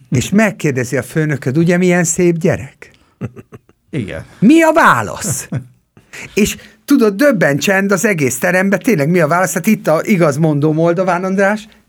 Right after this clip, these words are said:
Speaker 1: Mondom, „Hát azt kell mondani, apjára ütött.” Hát mit? Hát érted? De, de annyira izgalmas, hogy ott abban a pillanatban ki kell valamit találjál. És a következőn egy másik mást fog mondani. Tehát, hogy ez egy valós interakció, nem egy megrendezett, nincs beépített emberem, semmi nincs.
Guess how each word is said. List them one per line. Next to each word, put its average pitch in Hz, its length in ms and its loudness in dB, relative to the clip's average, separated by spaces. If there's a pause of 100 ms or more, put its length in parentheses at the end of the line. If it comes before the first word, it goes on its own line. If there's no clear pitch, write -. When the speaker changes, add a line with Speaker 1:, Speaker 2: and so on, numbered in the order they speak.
Speaker 1:
Mondom, 185 260 -2
„Hát 196 140 -6
azt 269 140 -2
kell 104 120 -4
mondani, 139 280 -2
apjára 82 460 -6
ütött.” - 460 -20 (600)
Hát - 200 -4
mit? - 340 -2 (500)
Hát 330 140 -2
érted? 190 400 -2 (200)
De, - 200 2 (100)
de 185 100 0
annyira 240 440 2
izgalmas, 175 500 0
hogy 175 100 -2
ott 196 200 0
abban 196 220 0
a - 20 -8
pillanatban 175 320 0
ki 254 140 0
kell 170 200 -2
valamit 139 400 -2
találjál. 80 580 -4 (180)
És - 160 -2
a 160 80 -8
következőn 196 680 2
egy 190 140 2
másik 175 440 0
mást 240 300 2
fog 120 180 -2
mondani. 95 460 -4 (280)
Tehát, 147 180 -2
hogy 160 220 0
ez 160 160 0
egy 143 180 0
valós 220 480 2
interakció, 104 640 -2
nem 196 160 4
egy 254 100 4
megrendezett, 107 720 -2
nincs 233 240 2
beépített 107 680 -4
emberem, 101 460 -2
semmi 147 300 -2
nincs. - 400 -14